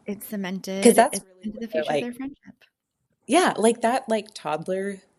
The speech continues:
Speaker 2: that toddler room relationship
Speaker 1: Yeah.
Speaker 2: is, like,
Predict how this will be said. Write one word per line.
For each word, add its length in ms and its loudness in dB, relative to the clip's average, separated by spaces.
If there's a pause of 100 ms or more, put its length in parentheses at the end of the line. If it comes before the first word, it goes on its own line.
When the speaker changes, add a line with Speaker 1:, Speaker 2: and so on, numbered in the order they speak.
(420)
Speaker 2:
that 220 -2
toddler 400 -4
room 540 -2 (320)
relationship 600 4
Speaker 1:
Yeah. 80 2
Speaker 2:
is, 80 -4
like, 120 -4